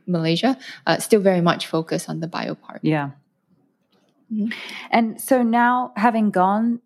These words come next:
Speaker 2: through this journey, and I mean, Thoughtful is still quite a young company. I believe you
Speaker 1: Mm-hmm.
Speaker 2: started in two thousand and eighteen.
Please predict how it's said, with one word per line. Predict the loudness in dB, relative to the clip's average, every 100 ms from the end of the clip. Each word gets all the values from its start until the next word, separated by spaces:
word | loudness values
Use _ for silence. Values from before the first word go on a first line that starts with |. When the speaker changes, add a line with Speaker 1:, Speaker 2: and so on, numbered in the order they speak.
| -8
Speaker 2:
through | 2 4 4 2
this | -2 2
journey, | 2 2 0 0
and | 2 2
I |
mean, | 2 0 -2 -8 -20
Thoughtful | 2 2 2 0 2
is | 0
still | 2 2 2 -2 -8
quite | 0 2
a | 2
young | 2 0 0
company. | 0 -2 0 0 2 0 -2 0
I | 2
believe | 2 2 2
you | 2
Speaker 1:
Mm-hmm. |
Speaker 2:
started | 4 2 2
in | -2 -2
two | 0
thousand | 2 2 2
and | -2 0
eighteen. | -2 0 0 0 0